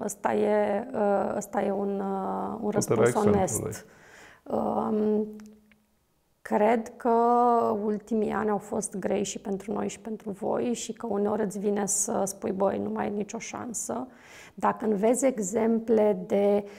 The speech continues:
Speaker 1: copii tineri care intră și care fac lucruri și când mai vezi entuziasm și când vezi totuși redacții care au treizeci de ani, care fac și care încă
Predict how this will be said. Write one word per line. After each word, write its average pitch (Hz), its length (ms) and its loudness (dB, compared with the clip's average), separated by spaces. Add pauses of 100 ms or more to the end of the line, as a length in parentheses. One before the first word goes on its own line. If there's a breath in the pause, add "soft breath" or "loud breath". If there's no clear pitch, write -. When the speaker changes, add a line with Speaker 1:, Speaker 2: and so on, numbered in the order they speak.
(140 loud breath)
Speaker 1:
copii 254 240 0
tineri 254 360 6
care 208 300 2
intră 208 300 0
și - 140 -12
care 220 180 -2
fac 226 300 -2
lucruri 202 460 -2
și - 120 -12
când 220 200 -4
mai 214 120 -2
vezi 226 220 0
entuziasm 226 640 0
și - 160 -10
când 226 160 0
vezi 254 240 2
totuși 294 380 -2
redacții 247 440 -2
care 220 200 0
au 262 120 4
treizeci 240 440 2
de 175 100 -2
ani, 262 240 2
care 208 280 -4 (100)
fac 240 400 2
și - 140 -8
care 220 320 0
încă 262 560 4